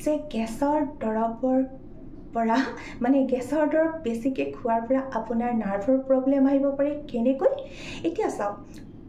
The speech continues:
বেছিকৈ গেছৰ দৰৱ খোৱাৰ ফলত মই আগৰ গেছৰ ভিডিঅ'টোত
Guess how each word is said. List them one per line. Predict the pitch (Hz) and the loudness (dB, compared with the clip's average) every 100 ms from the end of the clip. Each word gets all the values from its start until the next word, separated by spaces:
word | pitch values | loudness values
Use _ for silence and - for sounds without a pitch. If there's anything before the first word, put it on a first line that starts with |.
| - | 0
বেছিকৈ | 254 254 339 - 370 370 370 | 0 2 0 2 0 0 -4
গেছৰ | 220 - 269 294 277 | -8 -2 2 2 0
দৰৱ | 233 240 254 - | 0 0 -2 -6
খোৱাৰ | - 214 214 247 - | -6 -4 -2 -4 -4
ফলত | 214 202 240 277 | -4 0 0 0
মই | 226 233 233 | -2 -2 -4
আগৰ | 208 202 254 269 | -6 -2 0 0
গেছৰ | 220 208 220 220 226 - | -2 -6 -4 -2 -4 -4
ভিডিঅ'টোত | 233 220 226 233 254 | -2 0 0 0 -4